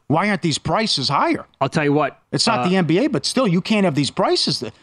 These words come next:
Speaker 1: that so low. As, I think there's value on the favorites.
Speaker 2: I, I reached out to a really good friend of mine, the guy who I won Last Man Standing with a football contest many, many years ago.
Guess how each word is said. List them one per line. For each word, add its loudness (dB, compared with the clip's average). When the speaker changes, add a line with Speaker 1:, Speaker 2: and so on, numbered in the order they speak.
Speaker 1:
that 0
so 0
low. -2
As, -4
I 0
think -2
there's -2
value 0
on 2
the 0
favorites. -2
Speaker 2:
I, 0
I -2
reached 0
out 0
to -2
a 2
really 2
good 0
friend -2
of -2
mine, 0
the 0
guy 0
who -2
I 0
won 0
Last -2
Man -2
Standing 0
with 0
a -6
football -4
contest -4
many, 2
many 2
years 0
ago. 0